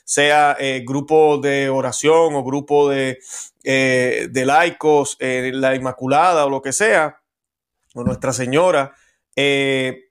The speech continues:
no, no están practicando la fe católica, están practicando una cosa nueva, una innovación que entró en los últimos sesenta años, setenta años más o menos. Así que tenemos que orar por eso.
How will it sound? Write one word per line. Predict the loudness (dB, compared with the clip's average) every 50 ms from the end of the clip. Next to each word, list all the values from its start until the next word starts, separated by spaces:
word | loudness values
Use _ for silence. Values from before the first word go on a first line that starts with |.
| _ _
no, | -14 -10 -10 -6 -2 0 2 4 4 4 4 2 0 -2
no | -4 -6
están | -2 -2 -4 -4
practicando | -2 -6 -6 -6 -8 -4 -4 -2 -2 0 -2
la | -2
fe | -2 -4 -6 -6
católica, | -6 -6 -6 -8 -8 -8 -8 -10 -12
están | -8 -8 -10 -8 -6
practicando | -10 -10 -8 -10 -10 -2 -2 -2 -2 -2 -4 -6
una | -6 -6 -8
cosa | -8 -10 -10 -8 -6 -2
nueva, | 0 2 2 4 2
una | 2 0 -2
innovación | -2 -2 0 0 0 0 -2 -2 -2 -2 -2 -2 -6 _ _ _ _ _ _ _ _
que | -4 -2 -2
entró | -2 -2 -2 0 0 2 2 2
en | 0
los | -2 -4
últimos | -4 -8 -8 -6 -6 -4 -2 -2 -4 -4
sesenta | -6 -6 -4 -2 0 0 -2 0 -2 0 0 2 2
años, | 0 0 -2 -4 -6 -6 -8
setenta | -12 -8 -6 -6 -6 -4 -4 -4 -2 -2
años | -4 -6 -6 -10 -12
más | -14 -18 -16
o | -16 -14
menos. | -14 -16 -16 _ _ _ _ _ _ _ _ _ _
Así | -6 -6 -4 -2
que | -2 0
tenemos | 0 0 -2 0 -2 -2
que | 2 2
orar | 4 4 4 0 0
por | 0 2 2
eso. | 2 0 0 -8 -10